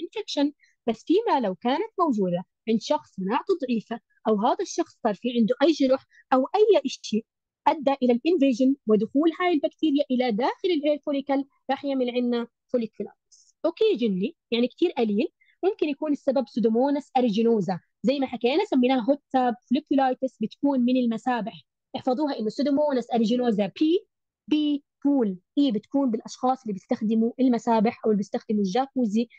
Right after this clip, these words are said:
اللي ما بيكون كتير معقم وبيكون بالبطن. كانديدا ألبيكانز اللي هي عبارة عن إيش؟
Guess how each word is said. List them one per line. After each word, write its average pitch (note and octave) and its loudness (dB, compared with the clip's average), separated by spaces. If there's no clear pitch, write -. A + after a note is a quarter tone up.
اللي A3 4
ما A#3+ 2
بيكون G#3+ -2
كتير A#3 2
معقم G#3 -4
وبيكون A3 -2
بالبطن. G3+ -4
كانديدا D#4 0
ألبيكانز G#3 -4
اللي A3 0
هي A3+ 0
عبارة A3+ 0
عن A3+ -6
إيش؟ A#3+ -6